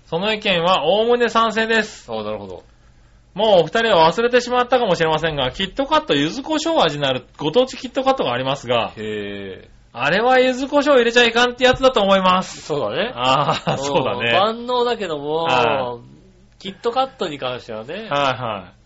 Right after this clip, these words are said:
Speaker 1: あれは確かにあの、入れちゃいかんかったやつだね。
Speaker 2: いかんですね、確かにね。
Speaker 1: はい。確かずいぶん前にイタジアにお送りしたので、お二人とも食べたと思うんですが、
Speaker 2: うん。
Speaker 1: あ、食べました。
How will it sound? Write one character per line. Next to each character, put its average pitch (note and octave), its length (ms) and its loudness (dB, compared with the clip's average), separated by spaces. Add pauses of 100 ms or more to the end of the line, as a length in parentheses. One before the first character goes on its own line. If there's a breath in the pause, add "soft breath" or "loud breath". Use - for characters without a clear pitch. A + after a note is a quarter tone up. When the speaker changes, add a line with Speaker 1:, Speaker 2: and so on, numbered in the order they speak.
(580 soft breath)
Speaker 1:
あ F3 100 0
れ A3 60 -2
は G#3+ 120 -2
確 G3 200 0
か D#3+ 120 2
に B2+ 100 -2
あ A2+ 100 0
の、 A2 600 -4
入 C#3 120 -2
れ D3 60 2
ち C#3+ 80 -2
ゃ B2+ 40 2
い B2 100 0
か C#3+ 140 0
ん A#2+ 40 -4
か B2+ 100 0
っ - 20 0
た G#2+ 100 -4
や G2+ 100 -4
つ G2+ 40 -12
だ G#2 80 -10
ね。 G2 40 -10
Speaker 2:
い F#2+ 40 -14
か C#3 120 -2
ん F#2 40 -8
で F#2+ 80 -10
す G2 80 -8
ね、 G#2 100 -6
確 A2 180 -10
か A2 60 -10
に G2 100 -12
ね。 A#2+ 80 -6
Speaker 1:
は G2 380 -4
い。 - 380 -20
確 D#3+ 160 0
か D#3 100 -2
ず D#3+ 140 -8
い F#3 60 -2
ぶ F3+ 120 2
ん - 20 2
前 E3 140 2
に C#3+ 100 0
イ C#3 60 -4
タ F3 140 4
ジ F3+ 80 0
ア F3 100 2
に E3+ 80 0
お E3 120 4
送 F3 160 0
り F3 60 -2
し - 40 -10
た G3+ 80 0
の F3 100 2
で、 C#3 80 0
お C3+ 60 0
二 C3+ 60 -8
人 F3+ 160 -2
と F#3 60 -4
も F3 120 -4
食 G3+ 100 4
べ A#3 60 -2
た G#3+ 100 0
と E3 100 2
思 D3+ 180 0
う - 20 0
ん C#3+ 40 -6
で C#3 80 -4
す B2+ 120 -10
が、 A2 320 0
Speaker 2:
う - 20 -18
ん。 - 60 -8
Speaker 1:
あ、 A#2+ 160 0
食 C3 100 2
べ C3+ 80 -2
ま C#3+ 160 0
し - 80 -14
た。 - 200 -8